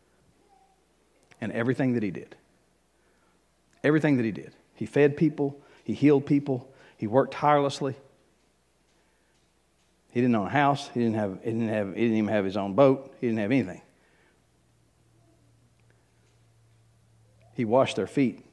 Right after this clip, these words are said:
at the end just so he could help them understand, "This is what this is about, guys. This is what this is about. It's about service.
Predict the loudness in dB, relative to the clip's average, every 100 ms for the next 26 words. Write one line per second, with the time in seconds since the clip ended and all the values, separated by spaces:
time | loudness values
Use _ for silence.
0 | _ _ -8 -4 -2 -2 -4 -8 -8 -4
1 | -2 -2 -2 -4 -4 -6 -6 -8 -6 -4
2 | -4 -8 -8 -6 -6 -8 -10 -12 -12 -16
3 | -16 -20 -20 -20 _ _ _ _ _ _
4 | _ _ _ _ _ _ -20 _ _ -10
5 | -6 -6 -8 -12 -12 -16 -18 -20 _ _
6 | _ _ _ _ _ _ _ -10 -6 -4
7 | -4 -6 -6 -10 -16 -20